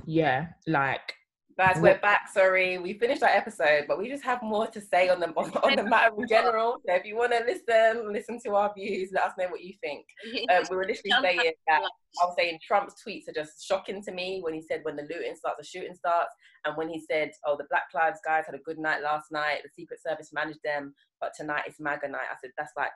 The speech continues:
Speaker 2: him basically saying, 'Come on, racist, it's time for war.'"
Speaker 3: I'll protect you.
Speaker 2: And then
Speaker 3: But
Speaker 2: Shells was like,
Speaker 1: Yeah, I was basically saying that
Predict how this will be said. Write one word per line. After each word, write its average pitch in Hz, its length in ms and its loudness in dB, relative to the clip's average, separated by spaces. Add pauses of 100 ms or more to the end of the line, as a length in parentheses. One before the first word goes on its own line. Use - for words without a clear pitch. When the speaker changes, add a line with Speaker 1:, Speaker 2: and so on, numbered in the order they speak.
(160)
Speaker 2:
him 135 140 -12
basically 139 340 -10
saying, 131 480 -8 (380)
'Come 156 160 -6
on, 143 120 -6
racist, 131 540 -8
it's 135 160 -16
time 139 300 -6 (240)
for 139 100 -6
war.'" 135 380 -8 (340)
Speaker 3:
I'll 180 160 -6
protect - 440 -14
you. 147 200 -20 (1500)
Speaker 2:
And 156 100 -4
then 151 60 2
Speaker 3:
But - 80 -4
Speaker 2:
Shells 160 240 0
was 147 140 -16
like, 147 420 2 (720)
Speaker 1:
Yeah, 185 260 4
I 240 60 8
was 208 160 4
basically 202 560 0
saying 165 540 0 (380)
that 151 400 2